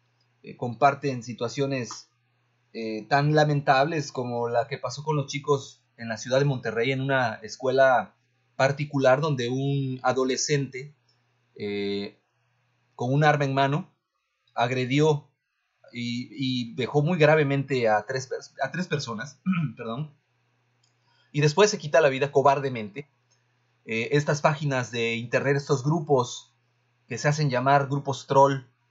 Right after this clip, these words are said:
eh, es una, es una pena que existe te-, este tipo de, de gente que no tiene ni la menor idea de lo que es trabajar, salir adelante y únicamente vivan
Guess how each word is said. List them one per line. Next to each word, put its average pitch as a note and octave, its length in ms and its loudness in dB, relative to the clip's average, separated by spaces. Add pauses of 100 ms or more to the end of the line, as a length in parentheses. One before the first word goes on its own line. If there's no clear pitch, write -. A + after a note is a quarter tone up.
(540)
eh, B2+ 160 -10
es D#3+ 120 -2
una, E3+ 200 4
es D3+ 220 -2
una D3 520 2
pena D3 340 0
que A2 160 -6
existe C3+ 380 -8
te-, C3 180 -12
este C#3+ 180 -10
tipo C#3+ 280 -4
de, G2+ 260 -6 (460)
de A#2+ 200 -6
gente D3 540 -2 (720)
que A#2+ 80 -10
no C3+ 140 -4
tiene C#3+ 560 2
ni B2+ 180 -4
la A#2+ 160 0
menor C3+ 260 0
idea C3 380 4
de A2 80 0
lo G#2+ 140 -4
que A#2 180 -6
es - 380 -12 (320)
trabajar, B2 460 2
salir B2+ 260 -4
adelante A#2+ 500 0
y A2+ 240 -8
únicamente C3+ 460 0
vivan B2+ 380 -2